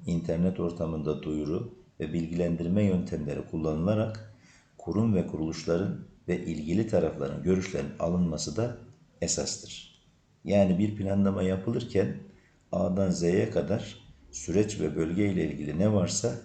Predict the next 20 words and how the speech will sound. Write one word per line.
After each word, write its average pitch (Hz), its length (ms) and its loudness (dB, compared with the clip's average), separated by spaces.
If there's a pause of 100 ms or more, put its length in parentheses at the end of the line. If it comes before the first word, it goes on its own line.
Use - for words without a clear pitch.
her 113 240 2
türlü 73 260 -4
veri 90 220 0
toplanıyor, 107 600 0 (360)
bunlar 90 440 2
işleniyor, 104 580 2 (180)
sonrasında 82 720 0
planlamalar 69 560 -4
yapılıyor. - 440 -10 (560)
Planlar 101 420 2
iptal 107 340 2
edilse 98 500 2
dahi 82 600 2 (300)
daha 95 240 0
önceden 87 360 2
alınan 87 400 2
kurum 101 320 2
ve 82 120 2
kuruluşların 85 540 -2
görüşleriyle 82 760 0